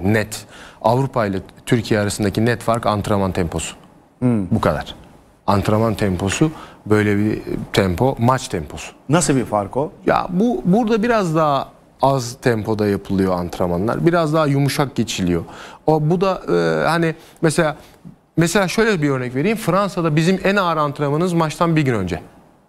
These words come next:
Speaker 1: Maçtan bir gün önce. Bu, ama Türkiye'de maçtan bir gün önce hiçbir şey yapılmaz hemen hemen. Daha böyle hani, e, masaj, daha böyle, e, hafif, e, küçük çıkışlarla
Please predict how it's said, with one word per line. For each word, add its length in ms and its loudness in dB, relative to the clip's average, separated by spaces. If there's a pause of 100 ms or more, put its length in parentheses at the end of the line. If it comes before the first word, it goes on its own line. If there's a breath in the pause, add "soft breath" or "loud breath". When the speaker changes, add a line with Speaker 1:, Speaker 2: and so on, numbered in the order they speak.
(360)
Speaker 1:
Maçtan 460 2
bir 60 2
gün 100 2
önce. 280 -2 (360 loud breath)
Bu, 140 2 (180)
ama 220 2 (160)
Türkiye'de 420 2
maçtan 440 0
bir 40 2
gün 80 2
önce 200 2
hiçbir 260 0
şey 300 2
yapılmaz 580 0
hemen 220 0
hemen. 180 -4 (360 loud breath)
Daha 240 2
böyle 320 0 (180 loud breath)
hani, 180 0 (300 loud breath)
e, 100 2
masaj, 600 0 (280 loud breath)
daha 240 2
böyle, 120 0 (240)
e, 100 0
hafif, 640 -2
e, 240 -2 (140)
küçük 340 0
çıkışlarla 760 2